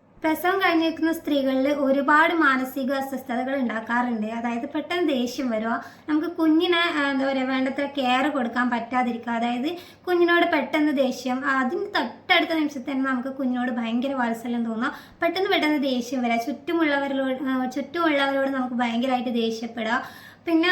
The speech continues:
ആ, എന്താ പറയുക, വെറുതെ ഇരുന്ന് കരയാനൊക്കെ തോന്നുക. ഇതൊക്കെ, ആ, ചിലരിലും, ആ, മൈൽഡ് ആയിട്ടും അതുപോലെ തന്നെ വളരെ സിവിയർ ആയിട്ടും അതിൻ്റെ എക്സ്ട്രീം ലെവൽ എത്തിയിട്ട്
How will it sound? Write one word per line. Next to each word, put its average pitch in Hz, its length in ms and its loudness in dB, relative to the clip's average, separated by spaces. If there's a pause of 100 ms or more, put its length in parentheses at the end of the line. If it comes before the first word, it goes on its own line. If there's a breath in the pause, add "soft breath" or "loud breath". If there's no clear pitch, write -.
(140)
ആ, 294 100 4
എന്താ 294 180 2
പറയുക, 285 180 2
വെറുതെ 302 420 4
ഇരുന്ന് 294 200 2
കരയാനൊക്കെ 254 640 0
തോന്നുക. 240 460 2
ഇതൊക്കെ, 285 320 0 (520 loud breath)
ആ, 302 60 2
ചിലരിലും, 311 560 2 (160)
ആ, 277 120 2
മൈൽഡ് 285 520 2
ആയിട്ടും 285 340 0
അതുപോലെ 254 320 0
തന്നെ 254 180 -2
വളരെ 247 260 0 (100)
സിവിയർ 285 360 0
ആയിട്ടും 269 320 0 (120)
അതിൻ്റെ 254 260 -2
എക്സ്ട്രീം 277 560 -2
ലെവൽ 269 320 0
എത്തിയിട്ട് 262 320 -4